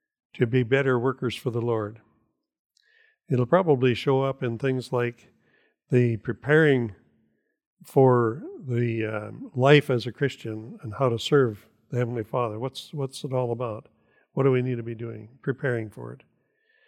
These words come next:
The planting. Sometimes this parable I'm gonna talk about today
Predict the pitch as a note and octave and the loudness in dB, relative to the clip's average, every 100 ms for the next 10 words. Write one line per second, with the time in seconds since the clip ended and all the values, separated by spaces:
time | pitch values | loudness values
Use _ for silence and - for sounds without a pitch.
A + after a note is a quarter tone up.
0 | _ _ _ _ C#3+ - - D#3+ E3 - | _ _ _ _ -2 -2 2 4 4 0
1 | G#2+ G#2 _ _ _ - _ _ _ E3+ | -8 -10 _ _ _ -20 _ _ _ 0
2 | F#3+ D#3 D3 B2 C#3 - - _ - F3+ | 4 4 4 2 0 -2 -10 _ -4 0
3 | F3 C#3+ C3+ C3 B2 A2+ C#3 C3+ A#2+ B2 | 2 2 2 0 -2 -2 -4 -4 -4 -6
4 | A#2+ B2+ B2 B2+ | -6 -6 -2 -4